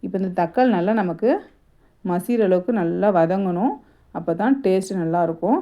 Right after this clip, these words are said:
இப்போ பாருங்க, தக்காளி நல்லா வதங்கிருச்சு. இப்போ இந்த ஸ்டேஜில் வந்து நான் தேவையான அளவுக்கு உப்பு, கல் உப்பு சேர்த்துக்கிறேன். இப்போ இதில் ஒரு ஸ்பூன் மல்லித்தூள், ஒரு ஸ்பூன் மிளகாத்தூள், கால் டீஸ்பூன் மஞ்சள் பொடி வச்சுருக்கேன். இதை சேர்த்துட்டு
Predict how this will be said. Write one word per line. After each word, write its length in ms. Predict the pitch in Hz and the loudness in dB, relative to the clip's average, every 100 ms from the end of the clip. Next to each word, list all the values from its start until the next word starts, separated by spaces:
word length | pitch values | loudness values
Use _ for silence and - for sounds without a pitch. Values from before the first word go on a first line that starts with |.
| - _ | -2 _
இப்போ 160 | 175 170 | -4 0
பாருங்க, 240 | 175 202 247 160 | 0 -2 0 -2
தக்காளி 300 | 165 190 185 | 0 -2 0
நல்லா 200 | 160 185 185 | 0 0 0
வதங்கிருச்சு. 680 | 147 180 190 196 156 - 247 - _ _ _ _ _ | -2 -2 0 0 -2 -4 -4 -4 _ _ _ _ _
இப்போ 120 | - 214 | -2 2
இந்த 140 | 220 247 | 4 2
ஸ்டேஜில் 380 | 240 240 254 226 180 | 4 2 4 2 0
வந்து 200 | 175 311 - - _ _ 202 | 2 2 2 -16 _ _ -8
நான் 140 | 185 247 277 | -2 -2 0
தேவையான 240 | 208 214 214 | 2 2 2
அளவுக்கு 240 | 180 180 240 | 0 0 -2
உப்பு, 180 | 185 240 220 | -2 -4 0
கல் 240 | 175 185 | 2 2
உப்பு 160 | 202 185 | 0 0
சேர்த்துக்கிறேன். 500 | 180 165 170 170 247 - - _ _ _ _ _ - 226 | -4 -4 -2 0 0 0 -10 _ _ _ _ _ -6 -6
இப்போ 180 | - 294 | 2 2
இதில் 180 | 208 208 330 - - - | 4 4 2 0 -14 -2
ஒரு 140 | 196 208 | 0 0
ஸ்பூன் 280 | - 247 349 - - _ - 180 | -2 0 2 0 -20 _ -8 -4
மல்லித்தூள், 440 | 196 214 214 262 214 | 0 0 0 2 2
ஒரு 120 | 175 | 0
ஸ்பூன் 260 | 170 208 226 285 - - 208 202 | -4 -2 2 2 -2 -18 -10 -4
மிளகாத்தூள், 480 | 185 196 190 269 311 | -2 0 0 -2 0
கால் 240 | 185 175 170 | 4 4 2
டீஸ்பூன் 340 | 185 - 208 180 | -4 0 -2 0
மஞ்சள் 280 | 165 180 | -2 -2
பொடி 140 | 180 170 | -2 -2
வச்சுருக்கேன். 440 | 165 165 165 226 320 - _ _ _ _ 226 | -2 -4 -2 -2 -2 -6 _ _ _ _ -2
இதை 140 | 240 302 302 | 0 2 6
சேர்த்துட்டு 400 | 262 226 220 | 4 4 0